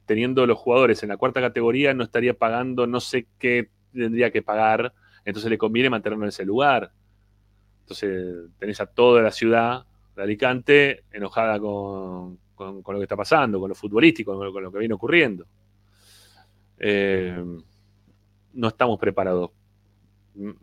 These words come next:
¿Sí? No, no creo, no creo que estemos preparados para, para la sociedad deportiva. No es lo más conveniente para nuestro país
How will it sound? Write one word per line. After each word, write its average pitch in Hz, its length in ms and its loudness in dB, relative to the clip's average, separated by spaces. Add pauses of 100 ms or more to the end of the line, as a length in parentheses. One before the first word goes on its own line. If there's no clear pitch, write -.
(100)
¿Sí? - 360 -10
No, 107 300 -10
no 120 220 -4
creo, 135 420 4
no 113 200 -8
creo 117 160 0
que 107 60 0
estemos 101 260 -8
preparados 101 440 -2
para, 87 600 -8 (260)
para 98 180 0
la 92 60 -4
sociedad 107 380 -4
deportiva. 104 500 -2
No 120 300 0
es 123 120 2
lo 110 120 -2
más 110 120 -4
conveniente 107 460 -2
para 101 200 -6
nuestro 98 220 -6
país 156 400 4